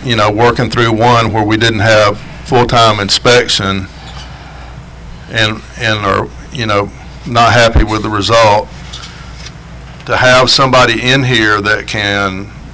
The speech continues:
provide that kind of assistance, um, going forward would, would make having a staff person even stronger.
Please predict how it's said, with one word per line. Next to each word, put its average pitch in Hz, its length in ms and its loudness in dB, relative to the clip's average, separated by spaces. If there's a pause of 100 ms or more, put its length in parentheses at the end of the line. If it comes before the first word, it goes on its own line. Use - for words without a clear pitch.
(180)
provide 117 460 2
that 123 200 2
kind 120 220 2
of 110 100 -2
assistance, 113 920 -2 (1200)
um, 104 460 -6 (180)
going 127 380 2
forward 113 920 2 (280)
would, 113 360 -4
would 113 160 -4
make 117 380 2
having 123 400 2
a 104 80 -2
staff 143 480 2
person 117 400 2
even 107 320 0
stronger. 120 880 2